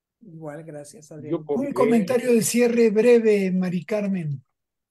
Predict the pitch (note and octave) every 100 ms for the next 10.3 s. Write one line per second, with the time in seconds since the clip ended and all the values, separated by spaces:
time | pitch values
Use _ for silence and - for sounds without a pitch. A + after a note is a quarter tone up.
0 | _ _ _ _ _ _ _ G3 F3+ F3+
1 | G3 G#3 A#3+ D4 D4+ B3 G3+ G3 G3+ A3+
2 | F#3+ F#3 F#3+ F#3 F#3 D#3 _ _ _ _
3 | _ _ F#3+ F3 F3 F#3 A3+ G#3 F3 F3
4 | E3+ G#3+ G#3+ D#3+ E3+ D#3+ F#3 D#3+ D#3 F3
5 | F3+ F3+ F#3 F3+ F#3 A#3 G#3 G#3 - _
6 | _ _ _ - A3 A3 A3 A3+ A3+ B3+
7 | C4 B3 A#3+ A#3 G#3+ F#3+ F3 A#3 A3 -
8 | A#3+ A#3+ A#3+ G#3 G3 G3 G3+ F#3+ G3 F#3+
9 | F#3+ A3 B3+ A#3+ G#3+ F#3+ F#3 F3 F#3 F3+
10 | G#3 C4